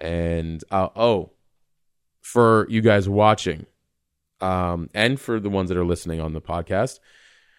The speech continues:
matt gottesman dot substack dot com.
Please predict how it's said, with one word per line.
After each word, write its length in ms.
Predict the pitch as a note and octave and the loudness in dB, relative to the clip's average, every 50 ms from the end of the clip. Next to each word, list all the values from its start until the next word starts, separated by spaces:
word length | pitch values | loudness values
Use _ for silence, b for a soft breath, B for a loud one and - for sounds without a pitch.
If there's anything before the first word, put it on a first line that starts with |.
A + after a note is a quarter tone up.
| b b b b b _ _ _ _ | b b b b b _ _ _ _
matt 380 | G2 F#2+ G2+ G#2 G2+ - G2+ | -2 0 0 0 0 -2 -2
gottesman 680 | F2+ G#2+ G#2+ A2 A2 A2+ - - A2+ A2+ A2 G#2+ G2+ F#2 | 2 4 4 4 4 2 0 2 2 2 2 2 0 0
dot 360 | F2 G2+ F#2 F#2+ F#2 - - | 0 2 2 2 2 0 -4
substack 760 | - - - - G#2+ G#2+ G2+ G2+ - - G#2+ G#2 G#2 G#2 - | -12 -10 -2 0 0 0 0 -2 0 2 4 4 4 2 0
dot 260 | - G2+ F#2 F2 - _ | 0 0 0 0 -2 _
com. 560 | - - - A2 G#2 G2 G2+ A2+ C3 C3+ | -8 -2 2 4 4 4 4 2 0 -2